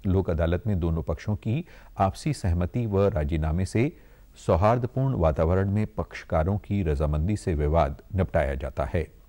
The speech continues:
इससे शीघ्र व सुलभ न्याय, कोई अपील नहीं, अंतिम रूप से निपटारा, समय की बचत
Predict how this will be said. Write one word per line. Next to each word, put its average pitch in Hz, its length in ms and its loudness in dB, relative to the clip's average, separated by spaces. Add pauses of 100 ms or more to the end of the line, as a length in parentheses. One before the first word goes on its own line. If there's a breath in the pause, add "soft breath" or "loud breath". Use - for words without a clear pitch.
(140)
इससे - 320 0 (320 loud breath)
शीघ्र 127 400 0
व 104 200 2
सुलभ 98 420 2
न्याय, 82 380 0 (320 soft breath)
कोई 131 300 4
अपील 87 320 -2
नहीं, 82 260 0 (160)
अंतिम 104 380 0
रूप 92 160 -2
से - 140 -4
निपटारा, 80 520 2 (340 loud breath)
समय 120 320 0
की 104 140 -4
बचत 95 340 0